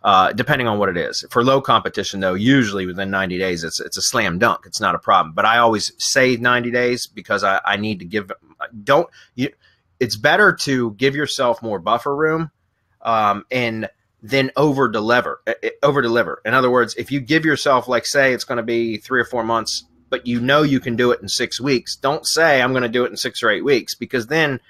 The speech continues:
what happens if it's a particularly difficult, um,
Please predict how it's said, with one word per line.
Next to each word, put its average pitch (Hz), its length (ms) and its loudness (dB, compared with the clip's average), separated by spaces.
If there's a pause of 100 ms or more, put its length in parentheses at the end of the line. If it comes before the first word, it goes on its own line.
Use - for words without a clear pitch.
(200)
what 170 180 2
happens 156 360 2
if 123 120 -2
it's 131 140 -4
a 123 60 -4
particularly 120 720 -2
difficult, 104 600 -2 (560)
um, 92 540 -2